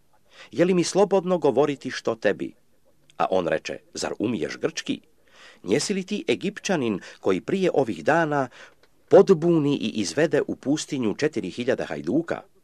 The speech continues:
A Pavao reče: „Ja sam čovjek Židov iz Tarsa, građanin poznatoga grada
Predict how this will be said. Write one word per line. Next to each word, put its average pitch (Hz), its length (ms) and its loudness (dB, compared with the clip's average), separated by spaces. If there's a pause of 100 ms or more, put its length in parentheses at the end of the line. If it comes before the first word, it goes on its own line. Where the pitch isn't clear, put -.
(480)
A 98 100 -6
Pavao 80 360 -2
reče: - 260 -10 (520)
„Ja 185 220 2
sam 98 300 -2
čovjek 147 520 -2
Židov 135 460 -2
iz - 180 -8
Tarsa, 85 480 -6 (340)
građanin 151 640 0
poznatoga 131 720 0
grada 110 500 -2